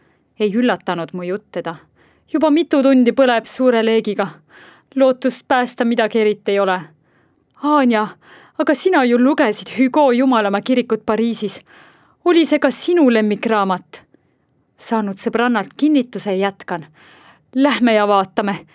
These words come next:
Äkki saame midagi aidata või vähemalt energeetiliselt koha peal toeks olla." Mõeldud, tehtud. Panen rattale tuurid sisse ja kihutan kiriku juurde. Tossu tõttu on hingamine raskendatud,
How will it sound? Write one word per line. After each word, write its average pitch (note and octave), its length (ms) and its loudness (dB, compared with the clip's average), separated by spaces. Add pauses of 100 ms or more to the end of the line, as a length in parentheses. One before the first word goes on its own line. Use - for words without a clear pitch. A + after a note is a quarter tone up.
(360)
Äkki - 200 -6
saame C4+ 280 2
midagi B3+ 340 2
aidata C#4 480 -2
või A#3 320 -2
vähemalt E4+ 520 0
energeetiliselt D4 1000 0
koha A#3 240 2
peal F#3+ 240 -2
toeks F#3+ 440 -2
olla." F3+ 280 -2 (920)
Mõeldud, B3 520 2
tehtud. - 420 -6 (1500)
Panen G3 300 -2
rattale G3 480 -2
tuurid A#3 360 0
sisse - 400 -4
ja E3+ 100 -2
kihutan A3 500 -2
kiriku F#3 360 -2
juurde. E3+ 420 -2 (880)
Tossu C#4 260 0
tõttu B3+ 340 0
on G3+ 80 -2
hingamine G#3 580 2
raskendatud, F#3 760 -4